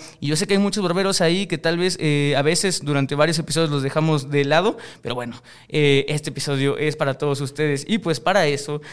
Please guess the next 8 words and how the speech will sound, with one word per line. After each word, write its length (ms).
traemos 400
a 220
un 180
invitado 460
muy 240
especial. 560
Yo 160
sé 300